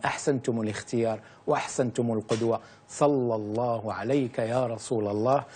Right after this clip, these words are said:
ونتمنى ما نكونش طولت على السادة المشاهدين، ونتمنى كل هذه الأيام اللي قضيتها معكم تقبلوها وتدعيوا معنا لما تذكرونا وتذكروا الفريق ككل. شكرًا لكم مرة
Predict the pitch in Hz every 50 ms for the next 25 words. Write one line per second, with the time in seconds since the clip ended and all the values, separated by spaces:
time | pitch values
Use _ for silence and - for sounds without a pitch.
0 | - - - - - 131 131 131 123 - 139 156 151 151 147 147 135 127 - 170
1 | 175 170 - - 165 147 139 135 117 - 127 113 120 127 120 - - 143 127 123
2 | 127 117 120 113 - - 117 117 120 110 120 131 131 131 131 - 131 117 - -
3 | 131 135 131 131 127 - 170 160 135 135 135 127 131 - 135 131 135 123 120 123
4 | 131 123 - 123 127 123 123 - 131 131 117 120 127 - - 143 139 139 131 -
5 | - - - - - - - - - 175 151 147 151 147 135 117 123 131 135 131
6 | - - - 156 - - 139 127 120 131 135 127 123 113 113 120 123 123 123 117
7 | 135 135 131 120 110 131 - - 143 127 123 120 123 123 127 131 131 117 - -
8 | - 135 135 127 - - 123 120 123 117 - - - - 113 - - 131 123 127
9 | 123 - - - - 143 - 143 131 123 120 120 113 - 131 113 117 113 113 117
10 | 107 - 120 113